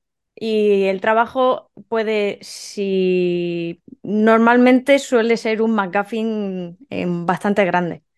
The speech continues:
porque todo va de la relación de pareja, que como tú dices, eh,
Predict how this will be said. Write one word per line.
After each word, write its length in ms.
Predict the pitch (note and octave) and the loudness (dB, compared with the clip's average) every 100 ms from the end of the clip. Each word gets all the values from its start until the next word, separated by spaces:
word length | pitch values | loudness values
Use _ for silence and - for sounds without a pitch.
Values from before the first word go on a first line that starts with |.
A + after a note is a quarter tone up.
| _ _ _ | _ _ _
porque 220 | - F#3 F#3 | -8 -6 -4
todo 320 | F#3+ F3+ F3+ | -2 0 4
va 200 | F#3 G3+ | 4 6
de 320 | A3 A3 G3 | 6 4 4
la 120 | F#3 F3+ | 4 0
relación 360 | F3 E3 F3+ | 0 -4 -4
de 80 | F3 | -2
pareja, 360 | E3+ A3+ - - - | 0 0 -2 -16 -12
que 140 | D#3+ | -6
como 280 | G3 F#3 F3+ | -2 -2 -2
tú 160 | A#3+ A#3+ | 0 0
dices, 420 | C#4 C4+ C#4+ - _ - - _ _ | -2 -2 -4 -8 _ -20 -20 _ _
eh, 460 | A3+ F#3+ F3 E3 | -2 2 2 -2